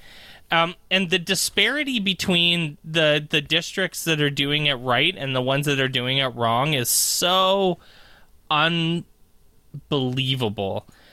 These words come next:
Um, you, you actually highlighted the other day, uh, for me, um, you know, a couple examples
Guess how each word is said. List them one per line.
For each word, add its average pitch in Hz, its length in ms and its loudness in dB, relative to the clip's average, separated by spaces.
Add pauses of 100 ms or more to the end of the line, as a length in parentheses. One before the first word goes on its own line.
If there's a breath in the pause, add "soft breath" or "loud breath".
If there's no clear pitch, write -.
(100)
Um, 156 420 0
you, 170 300 0
you 226 420 0
actually 160 640 0
highlighted 160 760 2
the 147 140 2
other 151 180 2
day, 135 800 2
uh, 131 260 2
for 147 220 -2
me, 139 520 0
um, 127 580 -2 (760)
you 175 120 0
know, 147 180 0
a 147 100 -2
couple 165 680 -2 (600 soft breath)
examples 147 1080 -2